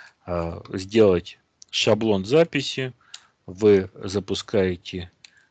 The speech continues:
Hugo New. Вот что предлагается.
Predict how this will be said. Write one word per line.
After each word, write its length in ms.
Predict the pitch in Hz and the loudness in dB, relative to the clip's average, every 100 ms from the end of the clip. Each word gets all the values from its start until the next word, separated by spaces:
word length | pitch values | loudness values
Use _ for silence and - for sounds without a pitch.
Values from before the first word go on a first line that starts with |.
| _ | _
Hugo 720 | - - 113 110 98 98 87 85 _ _ - - _ - | -20 -8 0 0 2 -2 -2 -8 _ _ -20 -20 _ -6
New. 460 | 104 113 156 185 - _ _ _ _ _ _ _ _ _ | -4 2 2 2 -2 _ _ _ _ _ _ _ _ _
Вот 420 | 98 95 90 - - - _ _ _ _ _ _ _ _ _ _ _ _ _ _ - | -8 -6 -6 -10 -20 -20 _ _ _ _ _ _ _ _ _ _ _ _ _ _ -10
что 280 | - - 113 | -8 -4 -4
предлагается. 1000 | - 98 104 110 170 170 151 - 156 | -2 -2 0 2 4 4 0 -4 -4